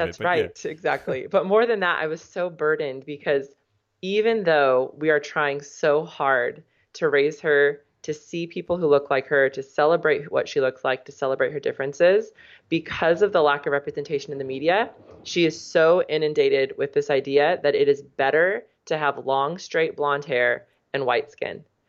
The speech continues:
Speaker 1: And I talk with my friends who are African-American, raising their children who are also African-American,
Speaker 2: Mm-hmm.
Speaker 1: and they're battling the same thing when their kids look like them. So it's like, oh, this burden is so heavy, and the message feels,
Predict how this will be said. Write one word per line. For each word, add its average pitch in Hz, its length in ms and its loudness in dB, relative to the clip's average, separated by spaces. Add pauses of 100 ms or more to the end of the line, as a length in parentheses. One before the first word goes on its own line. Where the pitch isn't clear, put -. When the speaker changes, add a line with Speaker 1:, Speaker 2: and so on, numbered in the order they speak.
(320)
Speaker 1:
And 156 280 2
I 156 140 0
talk 180 300 0
with 196 140 -10
my 156 100 -4
friends 151 540 -4
who 147 260 0
are 143 160 0
African-American, 139 880 -8 (280)
raising 143 280 2
their 165 100 0
children 147 300 0
who 160 80 -4
are 135 80 -2
also 135 240 -4
African-American, 135 720 -6
Speaker 2:
Mm-hmm. 107 160 -4
Speaker 1:
and 147 180 0
they're 190 220 4
battling 147 400 0
the 139 60 -10
same 135 240 -10
thing 147 500 -4 (320)
when 151 160 2
their 160 180 4
kids 160 300 -2
look 147 280 0
like 131 220 -6
them. 104 240 -8
So 160 160 2
it's 147 140 2
like, 139 260 0 (580)
oh, 202 300 2
this 165 200 -6
burden 160 680 -2 (720)
is 165 180 -12
so 165 180 4
heavy, 165 580 -4
and 151 160 -2
the 151 80 0
message 151 520 -4
feels, 139 460 0